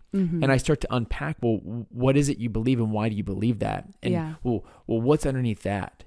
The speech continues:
Speaker 2: And what's
Speaker 1: Mm-hmm.
Speaker 2: underneath that?" And you start to see that these are real people with real feelings who feel hurt by the church. And so that's something I would do, is to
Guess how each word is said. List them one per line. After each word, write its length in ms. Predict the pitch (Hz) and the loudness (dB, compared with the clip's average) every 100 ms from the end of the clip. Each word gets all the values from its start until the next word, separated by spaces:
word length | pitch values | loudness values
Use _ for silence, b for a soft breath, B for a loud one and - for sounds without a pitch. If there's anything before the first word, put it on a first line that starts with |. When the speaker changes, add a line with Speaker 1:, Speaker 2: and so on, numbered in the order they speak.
| - | -4
Speaker 2:
And 80 | 120 | 0
what's 140 | 143 | 0
Speaker 1:
Mm-hmm. 60 | 160 | 0
Speaker 2:
underneath 260 | 123 110 - | -2 -2 -2
that?" 220 | 120 131 | -2 -2
And 100 | 113 | -4
you 60 | |
start 240 | 107 151 120 | -4 -6 -6
to 80 | 104 | -6
see 600 | - 151 190 123 107 110 B B - | -4 -2 0 0 -2 -4 B B -4
that 160 | 131 127 | -4 0
these 200 | 185 233 | 0 2
are 120 | 165 | 2
real 260 | 110 139 | 4 2
people 380 | 151 - 170 127 | 2 0 -2 -2
with 160 | 110 107 | -4 -2
real 260 | 107 143 | 0 0
feelings 680 | 175 - 160 131 113 113 - b b b | 0 -2 -2 0 -2 -4 -8 b b b
who 140 | - 135 | 2 2
feel 640 | - - - 147 160 156 | 2 -8 0 4 6 4
hurt 460 | - - 139 131 - | -2 0 2 2 2
by 160 | 110 | 0
the 100 | 104 98 | 0 -2
church. 600 | - 85 - - - - _ _ | -4 -6 -8 -12 -14 -18 _ _
And 160 | 123 117 | -2 2
so 380 | 113 107 107 104 _ _ _ _ - | 4 4 0 -6 _ _ _ _ -12
that's 280 | 147 - - | -2 0 2
something 240 | 123 123 107 | 2 0 -2
I 80 | |
would 180 | 104 101 | 0 -2
do, 460 | 95 131 127 104 101 B B B B - | 2 4 4 4 0 B B B B 2
is 320 | 120 113 - | 2 2 0
to 580 | - 117 113 110 104 | 2 4 4 2 -2